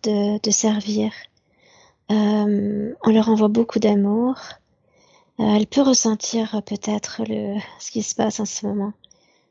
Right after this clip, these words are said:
Il y a une connexion qui se met de main à main.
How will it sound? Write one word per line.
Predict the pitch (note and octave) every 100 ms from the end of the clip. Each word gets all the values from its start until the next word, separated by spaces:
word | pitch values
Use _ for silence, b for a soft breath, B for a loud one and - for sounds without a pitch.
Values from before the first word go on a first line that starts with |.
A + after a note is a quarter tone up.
| _ -
Il |
y | A3+
a |
une | G#3+
connexion | - G#3+ G#3+ - G3+
qui | G3 A3
se | -
met | A3 G3 G3+
de | G3+
main | G3 G3 G3
à |
main. | G3 G3+ A3